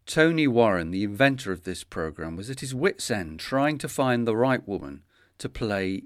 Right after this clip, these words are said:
Ina Sharples. He tried out about forty different women, and he didn't think any of them sounded quite right in the role. So he approached the semi-retired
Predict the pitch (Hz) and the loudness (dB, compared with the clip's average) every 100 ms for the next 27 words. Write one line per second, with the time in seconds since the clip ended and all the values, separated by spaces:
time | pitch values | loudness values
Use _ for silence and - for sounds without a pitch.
0 | - 98 90 - 92 82 - 80 62 - | -6 -4 -6 -6 -6 -6 -8 -14 -14 -16
1 | - - _ - - - _ 131 - 156 | -18 -20 _ -20 -20 -20 _ -8 2 4
2 | 151 139 120 120 110 104 - - 165 160 | 6 6 4 2 0 0 -4 0 4 4
3 | 156 147 127 - 117 - 95 82 82 107 | 2 0 0 0 -6 -6 -6 -8 -8 -8
4 | 120 135 131 139 120 131 143 110 92 - | -6 -6 -4 -4 0 2 2 0 -4 -12
5 | 65 _ _ _ - 123 110 95 - - | -16 _ _ _ -4 -2 0 -2 -8 -4
6 | - 143 135 98 92 87 98 87 85 80 | 2 2 2 0 -2 -2 -6 -6 -6 -6
7 | 69 69 _ _ _ - - - - _ | -8 -12 _ _ _ -20 -20 -20 -20 _
8 | - - 139 143 143 - 196 123 - - | -8 2 2 4 0 6 8 8 4 -10
9 | - 127 - - 156 156 156 156 143 147 | -10 -8 -6 2 4 4 4 2 2 -2
10 | 139 113 101 98 101 95 | -2 -2 0 2 0 -2